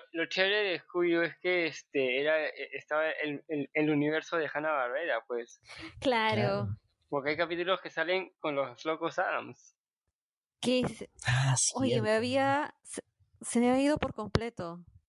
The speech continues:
Speaker 2: Te lo juro. Los Locos Adams. Buscaré ahora, ¿ah? Anotado. Y si ustedes lo recuerdan,
Speaker 3: Aparte de
Speaker 2: comenten.
Speaker 3: Scrappy, son Scooby,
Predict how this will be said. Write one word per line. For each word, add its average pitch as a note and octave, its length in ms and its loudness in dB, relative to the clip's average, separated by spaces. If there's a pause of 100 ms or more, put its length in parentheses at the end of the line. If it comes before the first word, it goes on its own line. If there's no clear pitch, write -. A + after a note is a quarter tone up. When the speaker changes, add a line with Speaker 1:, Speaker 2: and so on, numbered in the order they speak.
(260)
Speaker 2:
Te A#3 100 2
lo A#3 100 4
juro. F#3 400 0 (1000)
Los G#3+ 160 2
Locos B3 400 0
Adams. A3+ 320 0
Buscaré C#4+ 420 2
ahora, G#3 440 2
¿ah? B3+ 80 -4 (180)
Anotado. F#3 760 -2 (760)
Y A3 140 2
si - 120 -2
ustedes C4 240 -4
lo C#4 100 -8
recuerdan, C4 120 2 (220)
Speaker 3:
Aparte - 40 -6
de C4+ 60 -4
Speaker 2:
comenten. F3+ 240 0
Speaker 3:
Scrappy, F#3 800 -2 (920)
son F3+ 320 -2 (100)
Scooby, G#3+ 580 0